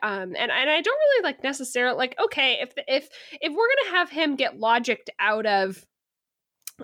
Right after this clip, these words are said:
physically teleporting and attacking people as a snake, that doesn't mean nothing happened,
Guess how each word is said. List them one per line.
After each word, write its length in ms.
physically 440
teleporting 760
and 120
attacking 440
people 300
as 140
a 60
snake, 540
that 340
doesn't 460
mean 600
nothing 460
happened, 640